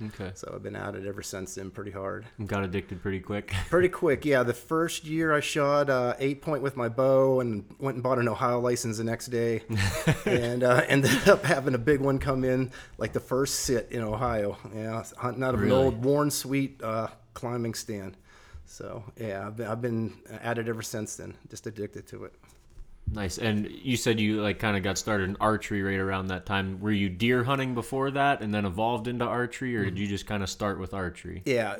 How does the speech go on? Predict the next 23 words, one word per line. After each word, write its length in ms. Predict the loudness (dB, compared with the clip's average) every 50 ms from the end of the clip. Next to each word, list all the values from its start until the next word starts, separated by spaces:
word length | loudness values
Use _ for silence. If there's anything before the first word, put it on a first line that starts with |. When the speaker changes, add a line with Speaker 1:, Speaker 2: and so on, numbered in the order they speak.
| -4
Speaker 2:
like 180 | -2 -2 0 0
I 20 |
said, 160 | -2 -4 -2 0
when 100 | 2 4
I 60 | 4
was 100 | 4 2
a 60 | -2
kid, 520 | -4 -4 0 2 4 4 4 2 0 -4 -6 -4
um, 540 | -2 -2 -2 -2 -2 -4 -4 -6 -8 -8 -2
my 140 | 0 0 0
grandpa 520 | 2 2 2 4 4 2 2 0 0 0
would 240 | 0 0 -2 -2 2
bow 240 | 2 4 4 4 2
hunt 320 | -2 -4 -6 -6 -8 -10 -16 _ _ -10
a-, 160 | -8 -8 -8 -8 -8
on 180 | -6 -6 -4 -2
their 140 | -2 -2 -4
farm, 500 | -4 -4 -6 -4 -4 -4 -4 -6 -6 -8 -10
and 260 | -10 -10 -8 -8 -4 0
I 100 | 0 0
would 180 | 2 0 -2
squirrel 440 | -4 -4 -6 -4 -2 -2 0 0 0
hunt. 240 | -2 -4 -6 -8